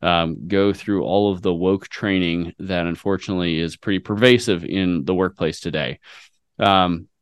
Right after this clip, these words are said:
and so I'm like, "Fine, I'll make a job board, Red Balloon dot work, and it will have a thesis around freedom."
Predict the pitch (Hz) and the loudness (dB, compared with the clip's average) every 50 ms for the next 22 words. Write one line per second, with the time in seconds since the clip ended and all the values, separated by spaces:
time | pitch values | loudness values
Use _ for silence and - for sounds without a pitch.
0 | _ _ _ _ _ _ _ _ - 123 117 - 120 110 107 101 - - 113 98 | _ _ _ _ _ _ _ _ 0 0 4 4 4 4 4 2 2 2 2 4
1 | 90 76 87 101 123 123 123 120 113 117 110 104 90 85 - 110 104 104 98 95 | 4 4 6 8 8 10 8 8 6 4 2 2 2 4 6 6 6 6 4 4
2 | 104 104 104 95 95 101 101 98 101 101 101 101 95 90 90 92 87 71 82 113 | 2 2 2 2 2 2 2 2 0 0 0 0 0 2 2 2 2 4 6 6
3 | 151 170 - - - _ - - - _ _ - - 101 104 101 101 98 95 98 | 6 6 4 0 -12 _ -20 -20 -20 _ _ 0 2 4 4 4 4 4 4 2
4 | - - 104 104 98 95 92 104 101 95 95 - - 135 139 - - 127 - 117 | 0 0 0 0 0 2 2 2 2 0 0 2 4 4 4 4 2 -4 0 0
5 | 110 104 104 98 98 98 - - - 95 85 76 64 - 50 - | 4 4 6 6 4 4 0 -2 -4 -4 -2 -2 -6 -8 -10 -14